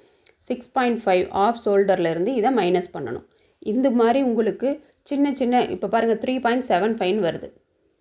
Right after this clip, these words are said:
இந்த, இந்த சார்ட் தாங்க அது. அந்த த்ரீ பாயிண்ட் செவன் ஃபைவை மார்க் பண்ண நமக்கு சிரமமா இருக்கும்.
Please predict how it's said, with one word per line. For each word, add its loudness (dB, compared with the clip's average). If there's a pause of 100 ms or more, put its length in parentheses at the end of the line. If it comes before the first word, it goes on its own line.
(400)
இந்த, 0
இந்த 2
சார்ட் -2
தாங்க 0
அது. -4 (920)
அந்த -2
த்ரீ 0
பாயிண்ட் 2
செவன் 0
ஃபைவை 2
மார்க் 0
பண்ண 0
நமக்கு 0
சிரமமா 0
இருக்கும். -6